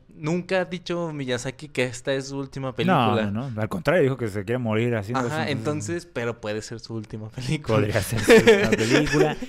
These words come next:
Speaker 2: Le invirtió muchísimo tiempo,
Speaker 1: Sí,
Speaker 2: o sea, hay
Speaker 1: también.
Speaker 2: mucho valor de producción detrás,
Speaker 1: Sí.
Speaker 2: eh, mucho valor de trabajo ahí metido.
Speaker 1: Sí.
Speaker 2: Entonces, no por despreciar a, a Spider-Man y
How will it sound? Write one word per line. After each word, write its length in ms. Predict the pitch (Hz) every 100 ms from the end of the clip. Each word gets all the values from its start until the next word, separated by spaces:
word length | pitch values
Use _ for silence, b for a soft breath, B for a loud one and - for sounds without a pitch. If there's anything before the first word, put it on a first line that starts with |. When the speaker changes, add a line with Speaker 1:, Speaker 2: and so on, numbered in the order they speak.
| -
Speaker 2:
Le 100 | 135
invirtió 360 | 135 117 131
muchísimo 560 | 123 113 110 101 104 95
tiempo, 600 | - 127 131 135 117 127
Speaker 1:
Sí, 60 | 131
Speaker 2:
o 40 |
sea, 120 | 101
hay 60 | 110
Speaker 1:
también. 260 | 117 123 123
Speaker 2:
mucho 260 | 143 170
valor 240 | 135 120 135
de 80 |
producción 800 | 147 117 101 - - 110 98 92
detrás, 400 | 92 117 87 87 -
Speaker 1:
Sí. 60 | 98
Speaker 2:
eh, 140 | 90
mucho 280 | 92 92 107
valor 180 | 127 110
de 60 | 110
trabajo 460 | 87 85 87 -
ahí 140 | 87 90
metido. 380 | 90 - 101 104 -
Speaker 1:
Sí. 180 | 107 104 b b b b _ -
Speaker 2:
Entonces, 560 | 95 107 98 113 95
no 240 | 113 120 123
por 160 | 160
despreciar 640 | 143 - 113 104 120 120
a, 600 | 127 120 110 95 95 90 92 _ _ -
a 180 | 101 92
Spider-Man 720 | - 110 120 135 135 135 131
y 140 | 95